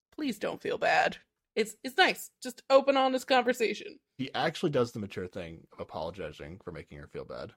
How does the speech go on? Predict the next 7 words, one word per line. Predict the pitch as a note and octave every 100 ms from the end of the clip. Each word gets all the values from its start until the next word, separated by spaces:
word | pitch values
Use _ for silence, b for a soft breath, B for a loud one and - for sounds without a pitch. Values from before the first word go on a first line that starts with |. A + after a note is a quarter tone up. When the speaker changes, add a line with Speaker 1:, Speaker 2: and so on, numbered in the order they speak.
| _ -
Speaker 1:
Yep. | F#3+ - _ -
Speaker 2:
And | B2+ A#2+ _ _
Ji-young | - B2+ D#3+ D3+ C#3+ F3+ _ -
really | A#2+ A#2 C3+
appreciates | C3 D#3 D3 C3+
the | D3+
apology. | D3+ D3+ A3 B2 E2+